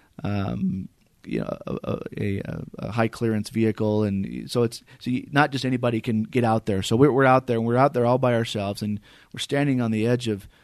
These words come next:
the Grand Canyon, and it's three thousand feet, you know, straight down, and you know, in the absence of having those guardrails there, you know, again, what, <laughs> what I found myself doing was, was hugging the,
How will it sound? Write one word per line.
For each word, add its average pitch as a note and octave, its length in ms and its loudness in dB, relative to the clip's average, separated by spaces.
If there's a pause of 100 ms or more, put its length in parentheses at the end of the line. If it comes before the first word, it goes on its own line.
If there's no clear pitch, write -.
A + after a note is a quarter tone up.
(360)
the - 100 -4
Grand A#2 300 4
Canyon, A#2 360 4
and G#2+ 140 4
it's - 220 -6 (240)
three C#3 160 -2
thousand A#2+ 440 2
feet, A#2+ 320 -4 (960)
you A#2 160 -6
know, - 160 -8
straight B2+ 360 2
down, A2 480 2
and A#2 320 2 (600)
you G2 100 -10
know, G2+ 120 -10
in C3 120 -4
the B2 140 0
absence C#3+ 380 0
of B2 220 -2
having C3 280 4
those A2+ 200 2
guardrails B2+ 560 6
there, C3+ 360 4 (100)
you C3 80 -6
know, - 440 -8
again, C3 240 -2
what, B2+ 180 0
<laughs> - 240 -6
what - 160 0
I D#3+ 80 2
found D3+ 320 2
myself C3 380 0
doing C3+ 280 0
was, A#2 200 -4 (380)
was C3+ 140 -6
hugging C#3 420 2
the, A#2+ 220 -2